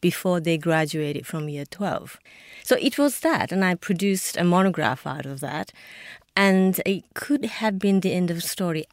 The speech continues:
at the time, but I have decided to follow them up for fun, mainly. And since I had a grant at the time from La Trobe University, I decided to continue on. But once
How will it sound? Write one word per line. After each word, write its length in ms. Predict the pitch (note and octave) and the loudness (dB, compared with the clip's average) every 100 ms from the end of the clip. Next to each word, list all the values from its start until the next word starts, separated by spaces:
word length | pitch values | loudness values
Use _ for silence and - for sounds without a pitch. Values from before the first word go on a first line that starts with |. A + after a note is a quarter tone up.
| _ | _
at 180 | D3+ D3 | -12 -10
the 100 | - | -10
time, 540 | - A3 A3 F#2+ G2 - - - - - | -10 -2 0 0 -4 -10 -14 -20 -20 -2
but 180 | G3 F#3 | 4 4
I 60 | |
have 180 | G3 E3 | 4 0
decided 720 | F3+ - - A3 A#3+ F#3+ - | -2 -2 2 2 2 0 -6
to 180 | - F3 | -6 -6
follow 400 | D#3 - G#3 F#3+ | -6 0 2 4
them 220 | D3+ D3 | 2 -2
up 380 | D3+ D#3+ - - - - - - | -2 -4 -8 -12 -20 -20 -20 -12
for 280 | - D3+ | -4 -4
fun, 560 | C#3 - F#3+ F#3 E4 F4+ - - | -4 2 4 4 2 -4 -8 -4
mainly. 720 | E3 D3 C#3+ C#3+ F3 D4 E4+ - - - - _ | -2 0 -2 -2 0 -2 -4 -10 -20 -18 -20 _
And 540 | - F3 F3 F3 E3+ - | 0 4 4 2 0 2
since 200 | G3+ F3 | 2 4
I 40 | |
had 140 | G3 | 4
a 60 | G3 | 4
grant 460 | D#3 F3+ D#3+ - - | 4 4 4 0 -6
at 100 | D3 | -6
the 80 | D3 | -4
time 340 | G3+ D#3+ G#2+ | 2 2 2
from 180 | F3 D#3 | 0 -2
La 120 | D3 | -2
Trobe 300 | C#3 F#3+ G#3 | 0 2 2
University, 640 | E3 C#3 C#3+ C#3 D3 D3 D3+ - - - - | 2 -2 -6 -8 -6 -6 -6 -10 -16 -14 0
I 200 | F3 F3 | 2 4
decided 560 | D#3 - D#3+ D#3+ D3+ - _ _ | 2 2 2 2 -4 -10 _ _
to 100 | D#3+ | -8
continue 520 | - E3+ D3+ D#3+ C#3+ | -6 -6 -4 -4 -2
on. 260 | D#3+ - - | -4 -4 -4
But 160 | - - | -2 0
once 480 | F#3 F3+ B3+ C#4 | 2 4 4 2